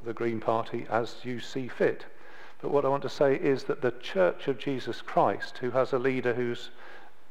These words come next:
initials are J C, very different, characterized by their leader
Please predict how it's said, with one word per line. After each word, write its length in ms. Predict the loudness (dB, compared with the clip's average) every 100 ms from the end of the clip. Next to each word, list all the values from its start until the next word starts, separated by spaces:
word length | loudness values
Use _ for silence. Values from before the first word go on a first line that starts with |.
| -6
initials 400 | -2 -2 -2 -4
are 60 | -2
J 260 | 2 2
C, 440 | 0 0 0 0 -4 -8 -8 -10 -10 -10 -10 -10 -10 -10 -10 -10 -10 -8 -10 -10 -10 -10 -10 -10 -10 -10 -2
very 280 | 0 2 0
different, 500 | -2 -4 -8 -8 -8 -10 -10 -10 -10 -10 -10 -10 -10 -10 -10 -10 -10 -10 -8
characterized 1300 | 0 2 4 0 -4 2 4 4 0 -6 -8 -8 -8 -8 -10 -10 -10 -10 -10 -10 -10 -8 -4
by 260 | 2 4 6
their 260 | 6 6
leader 520 | 6 2 -2 -2 -2